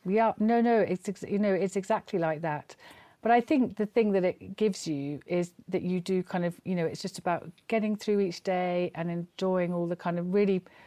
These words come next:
really, um, you really appreciate every moment that, that everything's fi-, you know, everything's fine. And I think it does give you that amazing, um,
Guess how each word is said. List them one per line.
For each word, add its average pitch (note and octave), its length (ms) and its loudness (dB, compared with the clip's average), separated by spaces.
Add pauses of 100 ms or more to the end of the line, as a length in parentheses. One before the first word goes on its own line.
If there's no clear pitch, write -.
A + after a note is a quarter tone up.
(1500)
really, G#3+ 640 4
um, F#3 300 2
you A3+ 200 4
really G#3+ 480 4
appreciate E3 840 0 (120)
every F3 500 2 (160)
moment F3+ 880 2 (240)
that, E3 200 -4 (380)
that F3 220 -2
everything's D#3 500 -2
fi-, D3 340 -2
you D#3+ 100 -2
know, C3 240 -2 (120)
everything's D3+ 460 -4
fine. B2+ 600 -6
And D#3 100 -6
I D3+ 100 -4
think D#3+ 260 -6
it D3+ 80 -10
does D#3+ 220 -6
give D#3+ 220 -8
you C#3+ 100 -6
that C#3 160 -8
amazing, D3 640 -4 (160)
um, C#3 380 -6